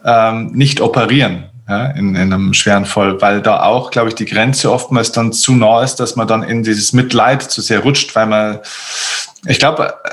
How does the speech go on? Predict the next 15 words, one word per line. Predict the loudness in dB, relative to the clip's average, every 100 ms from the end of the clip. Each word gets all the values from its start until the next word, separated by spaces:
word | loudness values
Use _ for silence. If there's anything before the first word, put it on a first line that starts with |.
| -6
das | -2 0
ist | 2
meine | 2 2 0
persönliche | 0 0 2 2
Definition, | 0 -2 -2 2 2
beim | 2
Mitgefühl | 0 0 -2 -4 -2 2 4 4
versuche | 2 0 2 2 2
ich | 2
ja | 0 -2
zu | -6
verstehen | -4 -2 -2 -4 0 2 4 2
erstmal, | 2 0 0 2 2 2
also | 0 -2 -2 -2
Be-, | -2 -2